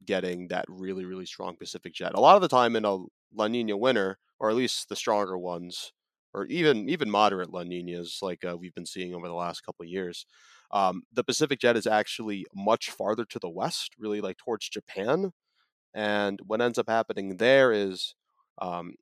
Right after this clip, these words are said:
you get a lot of high pressure near the Aleutian Islands west of Alaska, and you get the cold dumping into the west, which is pretty similar to what we're seeing right now and likely what we're gonna be seeing as we talk about later into,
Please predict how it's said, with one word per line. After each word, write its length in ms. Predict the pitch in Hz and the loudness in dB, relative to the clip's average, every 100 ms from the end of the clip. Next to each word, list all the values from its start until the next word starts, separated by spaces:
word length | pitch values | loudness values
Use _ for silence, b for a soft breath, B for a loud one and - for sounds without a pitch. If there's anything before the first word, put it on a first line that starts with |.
| - | -14
you 100 | 120 | -2
get 180 | 110 110 | 0 6
a 40 | |
lot 200 | 110 113 | 8 8
of 80 | 110 | 8
high 160 | - | 6
pressure 640 | 104 - 110 - 104 92 87 | 4 2 -2 0 -2 -4 -6
near 320 | 95 101 104 | -6 -4 -2
the 220 | 98 98 | -4 -6
Aleutian 440 | 92 101 117 - 104 | -6 -6 -6 -4 0
Islands 640 | 101 101 98 90 85 - | 2 2 0 -4 -8 -12
west 300 | 98 98 - | -4 -4 -2
of 80 | 98 | -6
Alaska, 640 | 90 92 95 - - 87 82 _ _ _ _ | -4 2 2 0 -8 -10 -10 _ _ _ _
and 220 | 107 104 101 | -4 -2 -2
you 60 | |
get 180 | 101 113 | -2 -2
the 60 | 113 | -2
cold 260 | - 131 | 2 4
dumping 280 | 113 110 104 | 6 4 2
into 200 | 101 - | -4 -2
the 80 | 127 | 0
west, 460 | 143 - - - - _ _ - | 2 2 -4 -12 -20 _ _ -8
which 140 | 165 | -6
is 180 | 160 - _ _ _ | -6 -10 _ _ _
pretty 200 | - 392 | 2 4
similar 340 | 285 143 120 110 | 6 6 6 4
to 60 | 107 | 4
what 140 | 104 | 2
we're 80 | 104 | -2
seeing 280 | - 113 101 | 0 0 2
right 180 | 98 | 0
now 440 | 101 113 101 101 104 | 2 4 6 6 4
and 280 | 98 98 - - _ _ _ _ - | 2 -4 -10 -16 _ _ _ _ 0
likely 260 | 110 110 | 0 0
what 140 | 104 92 | -2 -2
we're 100 | 95 | -4
gonna 180 | 92 | -6
be 100 | 92 | -8
seeing 320 | 87 - 95 92 | -12 -6 -4 -4
as 140 | 85 | -8
we 60 | 90 | -6
talk 240 | 98 90 | -4 -4
about 200 | 90 87 | -6 -8
later 320 | 95 95 90 | -6 -6 -6
into, 400 | 87 82 92 90 | -8 -8 -8 -6